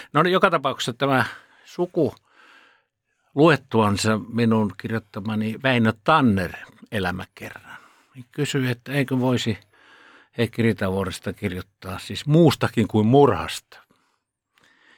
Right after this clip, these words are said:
Ja mä sanoin, että se riippuu ihan siitä, että onko teillä jotakin sellaista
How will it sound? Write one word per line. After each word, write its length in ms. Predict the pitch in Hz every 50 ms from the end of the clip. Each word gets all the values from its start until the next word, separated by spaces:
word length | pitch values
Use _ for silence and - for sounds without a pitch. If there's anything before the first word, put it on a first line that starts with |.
| _ _ _ -
Ja 60 | 110
mä 180 | 117 135 135
sanoin, 200 | 113 139 123 110
että 160 | - - - 113
se 260 | - 143 143 - - _ _ _ _ _ -
riippuu 340 | 135 139 135 - - 123 120
ihan 320 | 165 165 160 135 107 90 -
siitä, 520 | - - 107 101 92 - - - 98 95
että 260 | 95 - _ - 107
onko 260 | - 143 165 156 170 135
teillä 400 | - 117 117 110 110 110 104 - - - _ -
jotakin 440 | 139 139 - - - - - 98
sellaista 840 | - - 135 135 123 107 98 92 87 - - - _ - 104 98 90